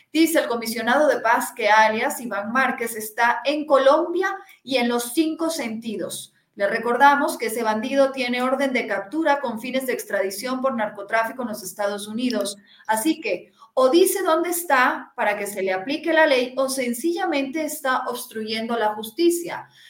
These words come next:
Doctora Archila, le pregunto, porque parecería que estamos un tanto anestesiados, y si yo no estoy mal, con lo ocurrido con Iván Márquez, incluso de acuerdo con lo firmado con las farc en, eh, su momento,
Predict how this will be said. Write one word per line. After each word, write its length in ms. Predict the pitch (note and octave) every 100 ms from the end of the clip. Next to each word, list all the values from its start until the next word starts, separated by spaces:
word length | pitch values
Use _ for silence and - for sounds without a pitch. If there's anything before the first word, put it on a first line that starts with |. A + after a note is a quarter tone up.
| _
Doctora 640 | C4 C4 C4+ D4 D4+ C#4 - - -
Archila, 540 | C4 C4 E4 E4 D#4 -
le 200 | C#4+ C#4+
pregunto, 500 | C#4 C4+ E4 - F4+
porque 220 | A#3 A#3+
parecería 520 | B3+ A#3+ A#3+ C4+ D4+ E4+
que 60 |
estamos 360 | F#4 D#4+ E4 E4
un 140 | C#4
tanto 280 | C#4 C#4 D#4
anestesiados, 1000 | C#4+ B3 - F#3+ A3 A3 G3 G3 G3+ -
y 140 | D4
si 180 | D4 C#4+
yo 180 | D#4 F4+
no 60 | A#4
estoy 440 | - - B3+ B3
mal, 280 | A3 A#2+ A2+ - _ _ - - - _
con 200 | C#4 C#4
lo 160 | C4+
ocurrido 480 | A#3+ C4+ D4+ F#4+ G4
con 160 | F4+ C4
Iván 400 | B3+ B3+ D4 C#4+
Márquez, 680 | C4+ A#3+ - F#3 F#3 - -
incluso 840 | C4+ A#3+ B3 D4 G#4 G4+ G#4+ G3
de 100 | F#3+
acuerdo 580 | G3 C4+ C4+ B3 A#3+ A#3+
con 400 | C#4+ C#4+ C4+ A#3+
lo 140 | B3 B3
firmado 840 | A#3+ A3+ A#3 C4+ C#4 G#3+ G3+ G3+
con 220 | A#3+ B3+ - A3
las 440 | F#3+ F3 - -
farc 400 | C#4 C#4+ C#4 - -
en, 260 | A#3+ A#3+
eh, 320 | A#3+ - G#3 G#3
su 220 | G#3 A#3+
momento, 640 | A3 A3+ B3 A#3 G#3+ G#3+